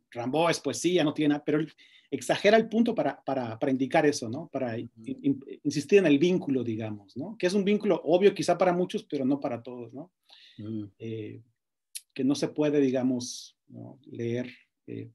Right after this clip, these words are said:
Speaker 1: uno sin el otro de alguna manera, ¿no? Marx era un gran lector de poesía, ¿no?
Speaker 2: Mm.
Speaker 1: No sé, eso es un poco lo que me parece, ¿no? Yo creo que él sabía lo, lo, quizá lo, lo
Speaker 2: Hiperbólico, ¿no? El
Speaker 1: Sí, lo
Speaker 2: overstatement.
Speaker 1: hiperbólico,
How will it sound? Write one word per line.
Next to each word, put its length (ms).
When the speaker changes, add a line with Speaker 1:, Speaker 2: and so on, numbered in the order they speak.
Speaker 1:
uno 220
sin 200
el 120
otro 180
de 80
alguna 240
manera, 340
¿no? 160
Marx 300
era 80
un 80
gran 160
lector 240
de 80
poesía, 580
¿no? 80
Speaker 2:
Mm. 140
Speaker 1:
No 100
sé, 280
eso 120
es 60
un 80
poco 180
lo 120
que 80
me 100
parece, 420
¿no? 180
Yo 140
creo 140
que 80
él 80
sabía 460
lo, 360
lo, 320
quizá 300
lo, 380
lo 380
Speaker 2:
Hiperbólico, 840
¿no? 140
El 40
Speaker 1:
Sí, 60
lo 60
Speaker 2:
overstatement. 680
Speaker 1:
hiperbólico, 200